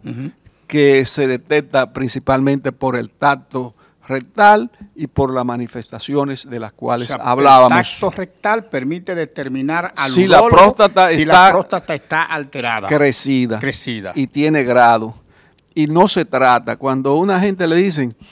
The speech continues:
Speaker 2: "Usted tiene una hiperplasia prostática", no necesariamente necesita tratamiento. La mayoría no necesita tratamiento.
Speaker 1: ¿Cómo que no necesita
Speaker 2: No,
Speaker 1: tratamiento?
Speaker 2: la hiperplasia prostática
Speaker 1: ¿Se curan solas?
Speaker 2: no se curan.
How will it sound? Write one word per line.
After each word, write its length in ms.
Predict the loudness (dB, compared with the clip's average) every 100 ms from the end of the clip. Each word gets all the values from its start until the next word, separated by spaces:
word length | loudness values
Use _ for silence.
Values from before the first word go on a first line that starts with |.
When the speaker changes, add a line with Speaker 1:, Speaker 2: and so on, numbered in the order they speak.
| _ _ _ _
Speaker 2:
"Usted 260 | -10 -8
tiene 260 | -4 -2 0
una 120 | -2
hiperplasia 580 | -2 -4 -2 -2 0 -4
prostática", 680 | -8 -8 2 2 2 -4 -4
no 220 | 0 0
necesariamente 880 | 0 -4 -4 -4 -4 -4 -6 -6 -8
necesita 560 | -8 -10 -10 -8 -6
tratamiento. 760 | -4 -6 -6 -8 -8 -10 -14 -20 _ _ _ _ _
La 240 | -2 0
mayoría 760 | 0 -2 0 0 0 0 0 0
no 180 | -2 -4
necesita 640 | -4 -6 -8 -10 -10 -10
tratamiento. 760 | -8 -8 -8 -8 -8 -10 -14 -20 _ -20 _
Speaker 1:
¿Cómo 240 | -10 -8
que 120 | -8
no 100 | -4
necesita 440 | -2 -2 -8 -8 -8
Speaker 2:
No, 60 |
Speaker 1:
tratamiento? 420 | -2 4 8 8 6
Speaker 2:
la 120 | 0
hiperplasia 480 | -2 0 0 0 -2
prostática 340 | -2 0 2
Speaker 1:
¿Se 60 | 4
curan 180 | 2
solas? 400 | 2 -4 -6 -12 -18 _ _
Speaker 2:
no 180 | -4 -2
se 160 | -2 -4
curan. 400 | -4 -4 -6